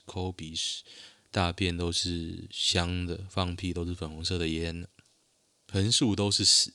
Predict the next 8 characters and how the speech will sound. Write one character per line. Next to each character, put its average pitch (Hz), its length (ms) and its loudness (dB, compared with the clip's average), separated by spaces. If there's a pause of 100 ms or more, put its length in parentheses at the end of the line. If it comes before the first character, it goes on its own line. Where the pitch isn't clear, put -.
<laughs> - 100 -6
快 95 300 0
冲， 90 400 -4
找 87 340 0
死 80 400 -2
找 76 300 -4
超 80 260 -4
生。 110 460 -6